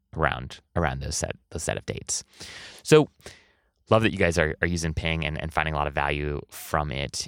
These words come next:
If you aren't already a Ping customer and you wanna, you wanna test it out, you wanna try it out,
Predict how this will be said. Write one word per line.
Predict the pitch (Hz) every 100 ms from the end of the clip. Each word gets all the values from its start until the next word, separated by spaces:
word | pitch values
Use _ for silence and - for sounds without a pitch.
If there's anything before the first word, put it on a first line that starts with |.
| -
If | 82 82 -
you | 90 90 87 87 - - _ -
aren't | 85 92 -
already | 92 87 87
a |
Ping | 78 87
customer | 80 76 - 71
and | 71
you | 76
wanna, | 78 76 76 -
you | -
wanna | 80 76
test | - 76 -
it | 73
out, | 73 71
you | 73
wanna | 73
try | - 69
it | 73
out, | 73 80